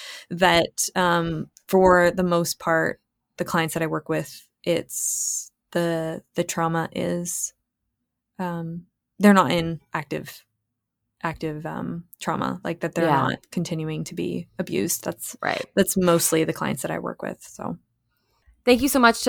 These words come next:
Speaker 2: Is there anything you would wanna say before we finish up, Jordan?
Speaker 1: Thank you for the question.
Speaker 2: Mm-hmm, it's a good one.
Speaker 1: It's a really good question. I am curious what people think because I do,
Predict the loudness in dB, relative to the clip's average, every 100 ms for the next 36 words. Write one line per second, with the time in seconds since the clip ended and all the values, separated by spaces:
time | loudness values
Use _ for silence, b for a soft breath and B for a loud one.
0 | 6 6 6 2 0 0 0 0 0 2
1 | 2 2 -2 -2 -2 0 0 0 0 -2
2 | -2 -4 -2 0 -2 -4 -12 -8 -8 -10
3 | -12 -16 _ _ _ _ _ -4 2 4
4 | 2 -2 -4 2 2 4 4 6 8 6
5 | 2 _ -6 -2 0 -2 -2 -2 2 2
6 | 2 4 6 6 6 6 6 4 2 4
7 | 4 4 2 4 6 8 6 4 2 -2
8 | 4 6 6 4 0 0 2 2 4 4
9 | 4 0 0 4 6 4 4 4 6 4
10 | 4 2